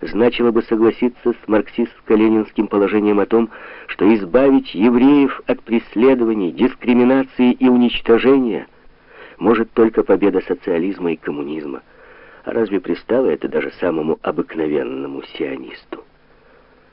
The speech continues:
Конечно, сионисты Бельгии и Голландии тоже исповедуют взгляды своих израильских собратьев на этот вопрос.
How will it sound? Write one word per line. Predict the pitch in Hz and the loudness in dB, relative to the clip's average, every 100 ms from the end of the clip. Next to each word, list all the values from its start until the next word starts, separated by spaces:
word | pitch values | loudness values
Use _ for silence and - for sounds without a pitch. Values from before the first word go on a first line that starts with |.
| _ _ _ _ _ _ _ _ _ _ - - | _ _ _ _ _ _ _ _ _ _ -20 -6
Конечно, | 110 135 135 123 | 0 0 0 -2
сионисты | 120 110 101 - 80 | 2 2 2 -2 -4
Бельгии | 95 82 - 73 | -2 -2 -2 -4
и | 73 | 0
Голландии | 104 139 117 113 | 0 0 0 -2
тоже | - 143 139 69 | 0 0 0 -4
исповедуют | - 78 78 87 78 - | -6 -4 -2 0 -2 -4
взгляды | 69 69 92 101 | -12 -2 0 0
своих | 90 87 85 92 | 0 -2 -2 -4
израильских | 90 110 104 - - - | 0 2 2 0 -8 -8
собратьев | - 78 95 - 80 - | -6 -2 -2 -2 -6 -6
на | |
этот | 73 - - | -8 -8 -8
вопрос. | 69 64 60 | -6 -6 -10